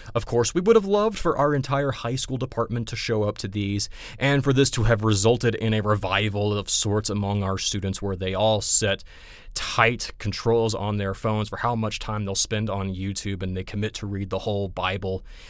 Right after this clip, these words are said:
over the course of a summer. Uh, but that's rarely how things like this go around the first time. We kept our expectations reasonable and we met them,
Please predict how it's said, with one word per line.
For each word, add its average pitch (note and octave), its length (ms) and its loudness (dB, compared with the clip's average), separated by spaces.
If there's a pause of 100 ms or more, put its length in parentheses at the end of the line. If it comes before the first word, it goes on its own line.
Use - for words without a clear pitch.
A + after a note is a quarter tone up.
(160)
over G#2 160 2
the G2+ 100 -2
course G#2 300 -2
of G2 100 -6
a F#2 40 -2
summer. F#2+ 480 0 (840)
Uh, B2 140 -4
but C3 140 0
that's C3+ 180 2
rarely B2 460 2
how A2 460 2
things G#2 480 -2
like G2+ 180 -4
this - 220 -4
go F#2+ 260 -4
around A#2+ 320 0
the - 60 -6
first - 280 -10
time. - 300 -14 (800)
We A2+ 100 -4
kept B2 240 -2
our C3 140 2
expectations G#2 720 -4
reasonable G2+ 680 -2
and G2 200 -2
we G#2 100 0
met G2 280 -2
them, E2 240 -6